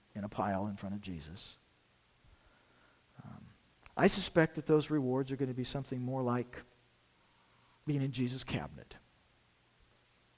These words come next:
being sent on special missions by the Father,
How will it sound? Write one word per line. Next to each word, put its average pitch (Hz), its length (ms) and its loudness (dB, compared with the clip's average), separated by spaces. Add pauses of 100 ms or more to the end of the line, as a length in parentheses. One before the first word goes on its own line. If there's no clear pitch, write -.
(520)
being 151 180 4
sent 151 280 4
on 143 120 2
special 151 360 0
missions - 600 -4 (960)
by 92 120 -8
the 95 60 -6
Father, 87 380 -8